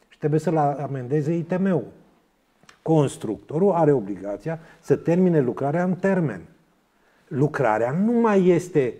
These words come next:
în jurisdicția școlii cinci. Cine înțelege lucrurile astea, le înțelege. Cine nu, nu. În rest,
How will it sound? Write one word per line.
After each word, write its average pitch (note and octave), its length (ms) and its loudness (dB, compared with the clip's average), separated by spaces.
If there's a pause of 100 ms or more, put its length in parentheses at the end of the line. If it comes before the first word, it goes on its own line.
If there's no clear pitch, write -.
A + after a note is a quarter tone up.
(420)
în D#3+ 160 2
jurisdicția C3 1080 -2
școlii A#2 520 0
cinci. - 520 -12 (2000)
Cine G#2+ 240 -12
înțelege G#2+ 500 -4
lucrurile G#2 360 -6
astea, C3+ 200 -6
le D#3+ 100 -2
înțelege. E3 560 0
Cine A#2+ 320 -8
nu, A2 180 -8
nu. D#3 240 -4 (1300)
În D3 300 4
rest, B2 460 0